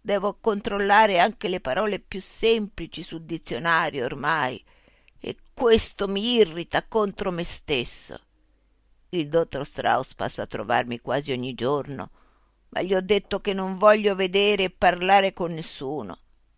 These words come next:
Si sente in colpa. Tutti si sentono in colpa verso di me, ma io non accuso nessuno.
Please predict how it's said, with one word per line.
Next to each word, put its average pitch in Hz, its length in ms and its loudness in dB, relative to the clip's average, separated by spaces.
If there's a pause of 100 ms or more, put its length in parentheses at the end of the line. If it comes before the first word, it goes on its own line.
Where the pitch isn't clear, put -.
(280)
Si - 220 -18
sente - 320 -6
in 104 100 -6
colpa. - 580 -6 (460)
Tutti 123 440 -10
si - 180 -16
sentono 110 420 -4
in 90 100 -10
colpa 110 380 -6
verso 98 320 -8
di 101 140 -6
me, 101 280 -6 (680)
ma 185 160 2
io 220 220 6
non 196 200 -2
accuso 196 500 -2
nessuno. 165 760 -6